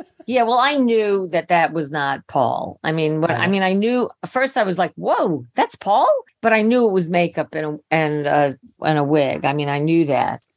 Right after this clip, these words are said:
Speaker 1: It was pretty extreme.
Speaker 2: That's a great series, too. He's great in it. And that's
Speaker 1: Yes.
Speaker 2: a great, great series as well.
Speaker 1: Terrific, yes.
Speaker 2: All right, let's get back to talking about Kathy Ladman.
Speaker 1: Oh,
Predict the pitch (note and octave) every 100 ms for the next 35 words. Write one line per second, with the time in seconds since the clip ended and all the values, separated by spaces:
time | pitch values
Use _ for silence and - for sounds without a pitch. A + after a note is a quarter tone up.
0 | _ F3 E3+ D3+ - G3 E3 C#3 - -
1 | D3+ C3 C3 - _ _ C3 E3+ D3 C#3+
2 | B2 - C3 C3 A2+ F2+ E2 - A#2 G#2
3 | B2+ A2 C3 B2 A#2+ A#2+ B2 C#3+ E3 F3+
4 | F3+ - A#2 A2 G#2+ A2+ A2 A2 A#2 -
5 | G#2 G#2 - - G#2 G2 G2 - F#2 G2
6 | G2 F#2+ F#2 _ F#3 E3+ - D#3+ D#3+ D3
7 | C3 - - - _ G2 F2 C#3 F3 A#3
8 | C3+ F#2+ - - G2+ F2+ A2+ G#2 - F#2
9 | F#2 F#2 F#2+ _ - F#2 F2+ G2 F#2 A#2
10 | D#3 A2+ A#3 A#3